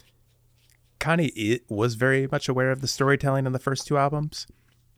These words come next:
but here, like, he really seems like he's tapping into stuff we see in, like, movies and novels and, like,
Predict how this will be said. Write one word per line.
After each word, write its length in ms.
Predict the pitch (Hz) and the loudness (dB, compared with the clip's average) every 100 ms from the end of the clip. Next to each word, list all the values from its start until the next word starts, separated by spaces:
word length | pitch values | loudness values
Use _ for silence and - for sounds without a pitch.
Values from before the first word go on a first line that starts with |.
| - | -6
but 160 | 104 | -6
here, 540 | - - 123 170 202 202 | -6 -8 -2 -2 -2 -2
like, 160 | 104 - | -6 -4
he 120 | 110 | -4
really 400 | 110 175 151 104 | 0 0 0 -4
seems 920 | - - 127 123 113 95 98 - - - - - - - _ _ | -6 -4 0 0 0 -2 -4 -6 -8 -14 -20 -20 -20 -20 _ _
like 120 | - | -8
he's 240 | - 131 - | -4 -4 -6
tapping 380 | - 123 - 110 | -2 0 2 0
into 200 | 110 95 | 0 -2
stuff 300 | - 101 - | 0 0 0
we 100 | 92 | -6
see 220 | - 95 | -4 -2
in, 100 | 92 | -2
like, 260 | 90 - - - - | -4 -8 -16 -20 -8
movies 720 | 98 107 95 95 85 82 - | 0 2 2 0 -6 -10 -8
and 140 | 85 87 | -8 -4
novels 600 | 98 98 92 90 98 - | -2 -2 -2 -6 -6 -6
and, 120 | 95 | -6
like, 160 | - | -8